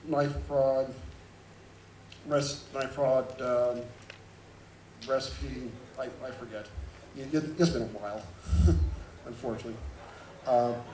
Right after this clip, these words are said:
but, but I, again, um, that is how, um, again, in the DevOps realm,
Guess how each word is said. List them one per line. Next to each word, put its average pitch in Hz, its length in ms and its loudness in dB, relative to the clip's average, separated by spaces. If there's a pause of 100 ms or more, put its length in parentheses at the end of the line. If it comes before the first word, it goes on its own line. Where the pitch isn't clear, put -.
(160)
but, - 380 10 (1400)
but 135 280 0
I, 170 60 4 (200)
again, 120 380 0 (600)
um, 117 400 -2 (1120)
that 156 360 6
is 160 200 -2
how, 135 540 4 (500)
um, 127 200 -4 (640)
again, 135 400 -6 (120)
in 143 240 2
the 147 220 4 (180)
DevOps 147 560 8
realm, 127 280 0